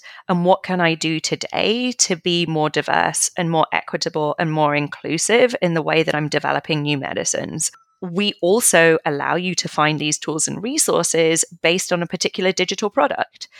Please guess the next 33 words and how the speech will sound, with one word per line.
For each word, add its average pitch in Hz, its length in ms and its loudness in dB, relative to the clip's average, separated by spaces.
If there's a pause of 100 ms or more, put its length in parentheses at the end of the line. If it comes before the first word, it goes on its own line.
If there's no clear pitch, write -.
(160)
So 208 240 2
if, 220 140 2
for - 360 0
example, 160 800 2 (300)
you 180 260 -4
think 175 240 0
that - 140 -4
you 165 80 -2
might 160 240 2
be 160 140 0
able 151 180 -2
to - 180 -8
use, 151 420 -4 (220)
and 147 80 -10
we 156 80 -6
haven't 175 300 -2
said 175 160 0
the 156 80 -4
words 220 280 2
yet, 151 220 2
so 156 140 0
it's - 140 -6
probably 170 420 -2
time, 226 420 0 (340)
A 175 140 4
I 185 480 4
or 180 80 -2
machine 170 400 -2
learning, 180 440 0
right, 170 440 0
to - 160 -4
better 170 420 0
identify 160 960 0